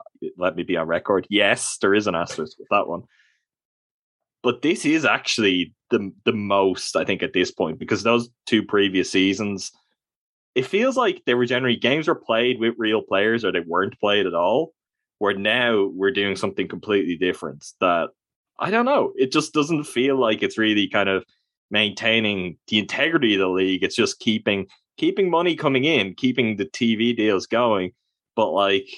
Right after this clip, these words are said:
are E S P N gonna be happy? Are T N T gonna be happy with what they're gonna get on Christmas Day? It is gonna be a horror show if some of these stars are missing. Like, Giannis isn't gonna be back. It seems like he'll be, first game back after Christmas will be the earliest possible for him.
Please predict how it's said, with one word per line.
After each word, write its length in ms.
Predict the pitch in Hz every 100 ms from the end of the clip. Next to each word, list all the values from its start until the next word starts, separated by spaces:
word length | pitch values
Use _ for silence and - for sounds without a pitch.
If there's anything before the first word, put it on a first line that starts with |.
| - _ _ -
are 160 | -
E 140 | 98 107
S 100 | 127
P 140 | -
N 120 | 131
gonna 140 | 151 160
be 160 | 160
happy? 480 | 131 147 - 202 214 -
Are 100 | -
T 220 | 104 107
N 80 | 113
T 160 | 127
gonna 120 | 139
be 120 | 131 107
happy 200 | 110 151
with 80 |
what 40 | 131
they're 80 | 104
gonna 160 | 101
get 160 | 90 95
on 80 | 120
Christmas 340 | 113 - -
Day? 380 | - 87 117 131 _ _ _
It 140 | 104 113
is 100 | 92
gonna 220 | 110 95
be 420 | 85 90 85 78 _ -
a 80 | 101
horror 440 | - 104 101 92
show 360 | - 80 67 58 -
if 100 | 92
some 180 | - 87
of 40 | 78
these 160 | 80
stars 300 | - 87 82
are 40 | 78
missing. 240 | 78 80
Like, 140 | 90 95
Giannis 400 | 110 180 208 135
isn't 260 | 98 92
gonna 160 | 90 90
be 100 | 90
back. 300 | 92 120 180 -
It 120 | 98
seems 240 | - 110 104
like 240 | 101 98 - _ _ _
he'll 180 | - 110
be, 380 | 113 101 92 - _ _ _ _ _ _ -
first 260 | 143 143 -
game 200 | 127 104
back 240 | 104 101
after 340 | 104 117 -
Christmas 380 | 117 117 110 101
will 100 | 107
be 320 | 92 92 87 76
the 100 | 95
earliest 500 | 101 107 113 117 113
possible 380 | - 113 - 123
for 160 | 113 95
him. 300 | 113 175